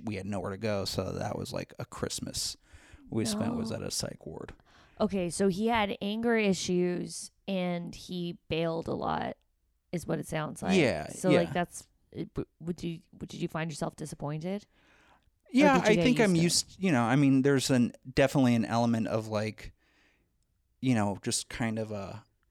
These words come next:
Speaker 1: you know, I don't know, when presented with good news, just kind of being like, "Okay," you know, but there's always just that hint of, like,
Speaker 2: Yes.
Speaker 1: hint of, like, "Okay, I'm just,
Speaker 2: Yes.
Speaker 1: I'm just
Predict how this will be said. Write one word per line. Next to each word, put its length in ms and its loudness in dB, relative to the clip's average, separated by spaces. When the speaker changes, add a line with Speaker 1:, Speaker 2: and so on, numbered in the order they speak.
Speaker 1:
you 140 2
know, 100 -2
I 220 2
don't 160 0
know, 60 -2
when 120 -2
presented 500 0
with 200 -4
good 160 -2
news, 340 -6
just 220 -8
kind 240 -2
of 100 -6
being 200 -6
like, 120 -8
"Okay," 300 -2
you 160 -2
know, 140 0
but 160 -8
there's 160 0
always 240 2
just 160 -4
that 240 2
hint 320 0
of, 100 6
like, 380 6
Speaker 2:
Yes. 640 -6
Speaker 1:
hint 180 2
of, 160 2
like, 160 2
"Okay, 220 4
I'm 120 4
just, 180 0
Speaker 2:
Yes. 120 -18
Speaker 1:
I'm 120 2
just 240 0